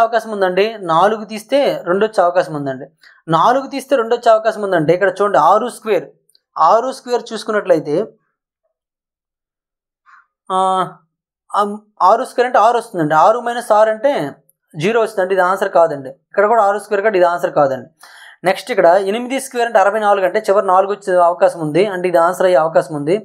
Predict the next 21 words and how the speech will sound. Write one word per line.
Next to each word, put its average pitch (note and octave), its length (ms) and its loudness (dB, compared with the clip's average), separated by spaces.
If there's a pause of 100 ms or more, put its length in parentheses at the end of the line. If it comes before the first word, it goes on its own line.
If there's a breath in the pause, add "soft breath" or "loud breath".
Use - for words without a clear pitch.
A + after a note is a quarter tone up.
(320 soft breath)
రెండు A3+ 260 0
స్క్వేర్ B3 240 -2
అంటే A#3+ 180 -8
చివరి A3 240 2
నాలుగు G#3 200 0
వచ్చే G#3 180 0
అవకాశం F3+ 320 0
ఉంది, F#3 180 -6
ఇది F3+ 120 -2
కూడా G3 180 2
ఆన్సర్ F3+ 220 0
అయ్యే E3+ 140 0
అవకాశం D#3 340 -2
ఉందండి. C3 280 -8 (640 soft breath)
ఓకేనండి, F#3 360 -4 (400 soft breath)
అంటే F3+ 220 0
రెండు F#3+ 220 -4 (180)
ఆన్సర్స్ F3+ 300 -4
అయ్యే F#3+ 140 4
అవకా-, D#3 220 -4
ఇరవై E3+ 160 2